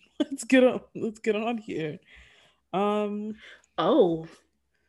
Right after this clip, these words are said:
Speaker 2: Apparently, this is safe to do every day. This thing says, "With proper practice, it can be performed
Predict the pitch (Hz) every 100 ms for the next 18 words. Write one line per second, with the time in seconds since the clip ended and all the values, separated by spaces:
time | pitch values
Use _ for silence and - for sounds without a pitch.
0 | _ _ _ _ _ _ _ _ _ -
1 | _ _ _ - 233 - 202 320 320 226
2 | 208 208 214 208 - 185 226 196 185 175
3 | 175 170 170 185 170 143 - _ - -
4 | _ - 202 226 226 226 190 180 165 165
5 | 196 190 202 - 202 240 220 214 - 208
6 | 233 202 190 185 - 170 160